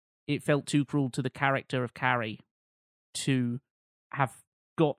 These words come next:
this, like, fairy t-, not proper fairy tale ending, but, like, have the big wedding as the movie,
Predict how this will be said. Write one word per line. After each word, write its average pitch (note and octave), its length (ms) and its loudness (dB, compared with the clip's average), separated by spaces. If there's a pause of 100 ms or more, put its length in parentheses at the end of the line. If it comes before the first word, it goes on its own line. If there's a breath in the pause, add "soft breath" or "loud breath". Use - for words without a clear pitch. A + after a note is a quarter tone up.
this, - 260 -2
like, C3 340 -2 (300)
fairy E3+ 280 4
t-, - 140 -18
not F3 280 4 (220)
proper C#3+ 300 -2
fairy B2 300 -2
tale B2 220 -2
ending, A#2+ 280 -6
but, C3 120 -6
like, A#2+ 180 -6 (280)
have G3 180 2
the F3+ 80 2
big F#3 240 2
wedding D3 380 4
as C3 160 -2
the D3 100 2
movie, C3+ 520 4